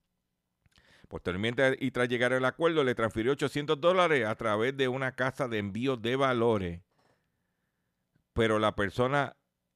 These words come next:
le bloqueó el número telefónico y no logró de-, volverse a comunicar. Contra, porque no puede decir no, puede contra.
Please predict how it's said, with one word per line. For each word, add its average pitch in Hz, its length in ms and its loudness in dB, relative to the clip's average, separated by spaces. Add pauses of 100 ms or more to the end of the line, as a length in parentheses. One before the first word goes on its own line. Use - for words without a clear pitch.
(160)
le 104 200 0
bloqueó 104 480 0
el 110 120 -2
número 117 400 0
telefónico 113 800 -2
y - 20 -2
no 104 240 -2
logró 101 480 0
de-, 107 180 -4
volverse 95 800 -2
a 104 320 2
comunicar. 107 2000 4 (1040)
Contra, 131 1300 6
porque 107 240 2
no 113 140 2
puede 123 300 8
decir 117 380 -4
no, 110 540 -4
puede 113 240 0
contra. 107 840 0